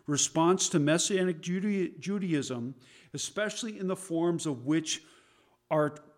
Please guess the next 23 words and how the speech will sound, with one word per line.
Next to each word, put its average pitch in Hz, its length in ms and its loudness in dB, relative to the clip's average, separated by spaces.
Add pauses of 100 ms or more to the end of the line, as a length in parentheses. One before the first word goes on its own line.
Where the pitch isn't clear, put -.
willing 180 560 8
to 160 260 0
grapple 139 540 2
seriously 131 840 0 (180)
in 151 120 0
relating 156 480 4
with, 151 280 -2
to 185 140 -6
the 175 120 0
Torah, 156 540 -6 (440)
is 185 240 2
to 165 300 0
ignore 156 480 4
it 160 260 -6
publicly 165 760 -4
and 127 120 -4
pretend 160 540 0 (220)
that 135 160 -2
it 135 100 -2
doesn't 139 320 0
exist 135 680 -6 (340)
and 131 120 -6
hope 202 500 2